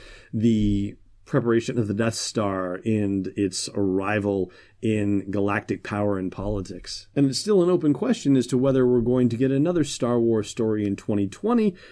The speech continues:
or if there's going to be a bit of a break and it picks up at some later point. Rian is just in the beginning stages of creating this whole thing, so it's hard to say when we're actually gonna get our first one of these.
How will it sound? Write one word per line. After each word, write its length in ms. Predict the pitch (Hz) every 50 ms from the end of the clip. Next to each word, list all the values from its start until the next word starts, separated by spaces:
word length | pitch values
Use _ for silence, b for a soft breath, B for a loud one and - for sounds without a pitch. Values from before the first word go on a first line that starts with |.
| B B B _
or 480 | - 147 147 143 147 147 147 147 139 143
if 300 | - 131 127 123 - -
there's 260 | 117 113 110 110 104
going 240 | - 113 113 110 110
to 60 | 107
be 140 | 107 110 110
a 60 | 107
bit 120 | 104 107 107
of 80 | 101
a 60 | 110
break 580 | 101 98 95 98 101 107 123 131 131 131 - - -
and 480 | 127 113 113 110 110 110 107 107 107 113 -
it 200 | 117 110 - -
picks 280 | - - 104 - - -
up 160 | 117 110 - b b b b b b
at 120 | 110 101
some 280 | - - 113 113 110 110
later 260 | 113 135 147 135 113
point. 320 | 92 - - 92 87 85
Rian 420 | 90 92 101 107 110 107 107 107 101
is 160 | 95 92 87
just 560 | 92 104 104 107 - 165 156 135 - - - - _
in 260 | - 127 120 117 117
the 80 | 110 104
beginning 340 | 107 104 110 113 117 113 107
stages 420 | - - 113 113 113 107 107 101
of 120 | 104 95 98
creating 480 | - - - 101 110 127 120 110 104
this 140 | 98 95 -
whole 200 | - 104 95 95
thing, 280 | - - 107 101 104 101
so 280 | - - 104 98 92 B B B B B B B B
it's 180 | - 95 90 -
hard 140 | 107 104 101
to 40 | 95
say 240 | - - 120 113 110
when 220 | 98 104 104 104
we're 140 | 101 101 101
actually 340 | 101 101 - - 110 104 95
gonna 220 | 104 104 101 98
get 200 | 98 107 101 -
our 160 | 92 92 92
first 380 | - - - 131 131 135 - -
one 180 | 95 90 85
of 120 | 82 82 78
these. 280 | 80 - - - -